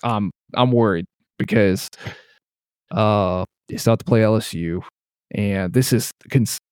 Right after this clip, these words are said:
this is, like, assuming they don't slip up anywhere else.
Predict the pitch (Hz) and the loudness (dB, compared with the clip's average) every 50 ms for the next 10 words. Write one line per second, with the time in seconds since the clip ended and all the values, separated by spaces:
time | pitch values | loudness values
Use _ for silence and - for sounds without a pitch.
0 | _ 123 117 117 127 107 117 - - 92 101 90 90 - - _ _ _ _ _ | _ -2 0 0 0 -2 -2 -6 -8 -6 -4 -4 -4 -6 -10 _ _ _ _ _
1 | _ _ _ _ 131 127 - - 147 143 139 131 120 104 113 113 113 85 - - | _ _ _ _ -4 -2 0 2 2 2 4 2 2 2 0 0 0 -2 -4 -8
2 | - - - 123 120 117 - - _ 117 113 98 - _ _ _ _ - - 113 | -10 -4 0 2 2 2 2 0 _ 0 0 0 -2 _ _ _ _ 0 0 2
3 | 101 98 95 90 80 65 62 - - | 2 2 2 0 -2 -2 -6 -8 -12